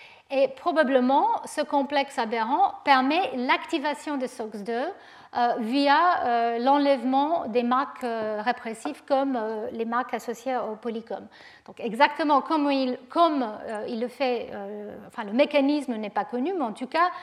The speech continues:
le fait est là, on réactive des gènes qui normalement ne sont absolument pas, euh, exprimés dans, dans, dans ce type, dans, dans les, les cellules. Donc pour revenir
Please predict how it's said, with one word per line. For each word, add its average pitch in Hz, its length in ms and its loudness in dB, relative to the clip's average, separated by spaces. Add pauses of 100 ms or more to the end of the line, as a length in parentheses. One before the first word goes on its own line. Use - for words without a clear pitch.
(180)
le 240 140 0
fait 240 240 -2
est 214 60 -6
là, 277 380 0
on 233 120 -2
réactive 294 640 -2
des 240 160 2
gènes 269 280 -2
qui 277 120 -8
normalement 233 640 -6
ne 226 120 -8
sont 226 240 -12 (160)
absolument 240 480 -6
pas, 277 400 -2
euh, 214 260 -6
exprimés 233 420 -10
dans, 208 260 -8 (480)
dans, 214 540 -14
dans 220 160 -14
ce 226 140 -14
type, - 440 -14 (120)
dans, 220 300 -8
dans 226 140 -10
les, 214 260 -8
les 214 120 -10
cellules. 214 420 -14 (1160)
Donc 269 180 -2
pour 302 220 0
revenir 302 360 2